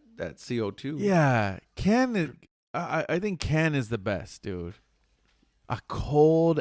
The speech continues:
Speaker 2: ass can.
Speaker 1: You know why?
Speaker 2: And
Speaker 1: 'Cause
Speaker 2: when you
Speaker 1: the
Speaker 2: pull it out of a cooler, it has, like, the little piece of ice still on it.
Speaker 1: 'Cause the, the carbonation doesn't have any, anywhere to escape from. It's hitting the top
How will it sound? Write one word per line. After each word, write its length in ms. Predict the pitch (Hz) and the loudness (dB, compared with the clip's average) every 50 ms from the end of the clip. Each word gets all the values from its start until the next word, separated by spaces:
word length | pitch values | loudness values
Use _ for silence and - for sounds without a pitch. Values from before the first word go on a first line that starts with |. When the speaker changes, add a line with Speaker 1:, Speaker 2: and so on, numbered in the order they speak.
| - - | -2 -2
Speaker 2:
ass 420 | 123 123 123 120 120 117 113 - | 0 2 4 4 2 2 0 -4
can. 340 | - - - - 104 104 101 131 | -12 -14 -10 -8 -6 -2 0 2
Speaker 1:
You 40 | |
know 100 | 143 156 | 4 4
why? 200 | 156 151 151 156 | 4 4 2 2
Speaker 2:
And 80 | - - | 0 0
Speaker 1:
'Cause 60 | 117 - | -2 -2
Speaker 2:
when 80 | - | 0
you 80 | 123 113 | 0 0
Speaker 1:
the 60 | - | -2
Speaker 2:
pull 140 | 151 156 165 | -2 -2 -2
it 80 | 160 165 | 2 2
out 160 | 160 160 160 | 4 4 4
of 160 | 160 156 143 | 4 2 0
a 140 | 135 127 117 | -2 -4 -4
cooler, 440 | - - - 147 139 143 139 131 123 | -6 -6 -2 0 0 2 2 0 0
it 80 | 120 | 0
has, 200 | 120 123 127 117 | -2 -2 -4 -4
like, 160 | 117 110 92 101 | -4 -6 -6 -6
the 100 | 104 101 | -8 -8
little 240 | 101 113 120 120 | -6 -6 -6 -6
piece 220 | 110 - 123 - - | -8 -10 -12 -10 -10
of 80 | 101 98 | -10 -8
ice 200 | 101 110 117 113 | -6 -8 -8 -8
still 220 | - - 120 117 113 | -10 -10 -10 -8 -8
on 140 | 117 120 | -8 -10
it. 80 | 120 - - - - - | -12 -14 -16 -18 -12 -6
Speaker 1:
'Cause 240 | - 127 110 104 101 | -4 -4 -4 -2 -2
the, 380 | 113 107 101 98 95 - - - _ _ _ _ _ _ _ _ _ _ _ _ _ - - - _ _ _ _ _ _ _ _ _ _ _ _ _ _ - | -2 -2 -2 -2 -4 -6 -10 -14 _ _ _ _ _ _ _ _ _ _ _ _ _ -20 -20 -20 _ _ _ _ _ _ _ _ _ _ _ _ _ _ -12
the 440 | - 120 110 104 101 98 95 95 92 - | -8 -6 -4 -4 -4 -6 -6 -8 -8 -6
carbonation 640 | - 127 131 139 131 131 131 139 151 147 - 120 | -2 -2 -2 0 0 -2 -2 -2 -4 -4 -4 -4
doesn't 260 | 117 117 120 123 113 | -4 -4 -4 -4 -4
have 180 | 113 117 117 117 | -2 -2 -2 -2
any, 160 | 123 120 - - - | -2 -2 -2 -4 -4
anywhere 320 | 123 127 123 120 117 107 | -4 -2 -2 0 0 -2
to 80 | 92 - - | -2 -6 -8
escape 460 | 110 - - - - - 147 175 165 | -12 -10 -10 -8 -4 -2 -2 -2 -2
from. 160 | - 113 98 95 | -4 -6 -6 -6
It's 120 | 87 - | -6 -6
hitting 260 | - 127 123 131 123 110 | -4 -2 -2 -2 -2 -4
the 60 | 98 | -4
top 420 | - - - 117 120 117 - - | -6 -6 -6 -4 -4 -6 -8 -10